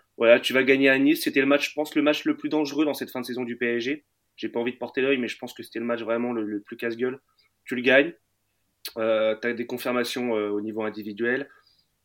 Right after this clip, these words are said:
Voilà, moi, je, je, je, je tirerai pas de leçon de ce match. C'est bien d'avoir gagné. Je pense que tu gagnes aussi au métier quelque part, parce que t'as des,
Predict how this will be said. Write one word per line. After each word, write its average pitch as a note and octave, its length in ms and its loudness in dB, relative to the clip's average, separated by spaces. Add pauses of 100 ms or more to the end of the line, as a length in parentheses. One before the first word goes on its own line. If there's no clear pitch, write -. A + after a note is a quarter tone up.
(180)
Voilà, A#2+ 180 6
moi, D3+ 140 0
je, D3 260 2
je, C3+ 200 -2
je, C3 600 0 (360)
je B2+ 100 -4
tirerai C#3 400 -2
pas D3+ 160 0
de D3+ 60 4
leçon C#3+ 240 -2
de C#3 40 -6
ce C#3 100 -4
match. C#3 300 0
C'est - 160 -8
bien C#3 180 2
d'avoir C3+ 220 2
gagné. B2+ 400 -2 (440)
Je - 140 -14
pense C#3+ 180 -4
que D3 80 -4
tu C3 160 -6
gagnes B2+ 160 2
aussi B2+ 160 -4
au B2 60 2
métier B2 300 -2
quelque A2+ 200 -6
part, A#2 300 -4
parce - 120 -20
que - 80 -12
t'as G#2 140 -8
des, F#2+ 420 -6